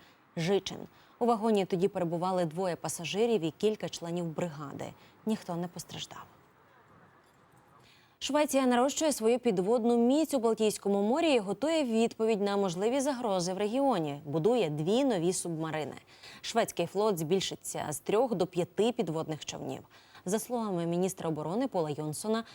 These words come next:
вони мають посилити оборону навколо стратегічного вузла Аландських островів, що належать Фінляндії. Остання не має жодної субмарини ще з часів Другої світової.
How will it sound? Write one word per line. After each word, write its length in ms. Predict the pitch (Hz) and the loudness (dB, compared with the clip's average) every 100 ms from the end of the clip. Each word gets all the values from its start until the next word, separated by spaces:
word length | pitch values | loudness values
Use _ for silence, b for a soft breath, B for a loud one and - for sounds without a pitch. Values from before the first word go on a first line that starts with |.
| B | B
вони 200 | 196 196 | 2 2
мають 240 | 175 165 - | 2 -2 -2
посилити 520 | 208 - 247 226 220 | -4 0 2 2 2
оборону 440 | 208 190 196 190 | 2 2 2 2
навколо 380 | 165 143 214 214 | 0 -2 0 0
стратегічного 840 | - - 196 175 143 190 - 170 165 | -2 -6 -6 -4 -4 -4 -6 -6 -2
вузла 400 | 165 156 190 156 B B B | 0 2 0 0 B B B
Аландських 640 | 175 160 175 202 - 175 185 | -4 -2 -2 -2 -4 -8 -8
островів, 520 | - 170 160 202 - B B | -8 -4 0 0 -2 B B
що 180 | - 269 | -4 -2
належать 460 | 220 147 175 180 175 | 0 -2 -4 -4 -6
Фінляндії. 760 | 190 190 170 143 139 131 107 - B B | -2 -2 -2 -4 -4 -6 -8 -12 B B
Остання 460 | 214 - 233 214 208 | -4 0 0 2 2
не 80 | |
має 220 | 208 202 202 | 2 0 -2
жодної 420 | 202 226 254 214 | 0 0 2 0
субмарини 640 | - 165 160 160 208 247 | -2 -4 -4 -2 0 -2
ще 300 | 175 170 196 | -2 -4 -4
з 100 | 190 | -4
часів 360 | - - 180 185 | -8 -4 -2 -2
Другої 340 | 170 175 180 | -2 -2 -4
світової. 600 | - 180 233 220 147 107 | -4 -2 -2 0 -2 -4